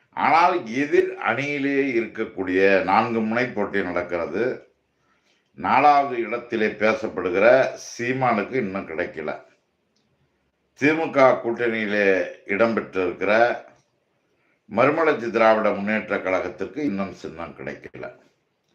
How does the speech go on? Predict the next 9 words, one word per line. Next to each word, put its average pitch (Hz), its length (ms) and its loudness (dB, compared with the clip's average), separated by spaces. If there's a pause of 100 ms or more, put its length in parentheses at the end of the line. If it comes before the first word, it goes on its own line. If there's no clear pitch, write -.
(760)
இது 113 260 0
ஒரு 127 200 0
கண்ணில் 135 360 0
வெண்ணெய், 120 400 2
ஒரு 110 340 -2
கண்ணில் 117 560 -2
சுண்ணாம்பா 110 680 4
என்பதை 101 640 -2 (1200)
ஆணையமும் 120 880 0